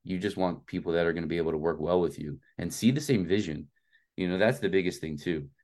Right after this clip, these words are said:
is, is it all comes down to the music. You know, people have to really enjoy the music to wanna work on it. And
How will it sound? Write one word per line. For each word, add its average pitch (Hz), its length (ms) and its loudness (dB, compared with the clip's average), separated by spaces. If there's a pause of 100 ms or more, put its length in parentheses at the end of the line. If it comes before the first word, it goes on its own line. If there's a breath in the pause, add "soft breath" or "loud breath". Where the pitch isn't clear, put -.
(260)
is, 82 280 -6
is 90 240 -8
it 92 120 0
all 113 160 4
comes 123 200 2
down 113 220 4
to - 80 -10
the 80 80 -6
music. 85 480 -6 (340)
You 87 80 -4
know, 82 300 -2 (180 soft breath)
people 110 220 4
have 107 180 6
to 95 140 2
really 95 260 4
enjoy 87 260 2
the 85 80 -4
music 85 340 -4
to 90 80 -4
wanna 82 180 0
work 78 240 -2
on 71 180 -4
it. - 180 -10 (360 soft breath)
And 92 300 -2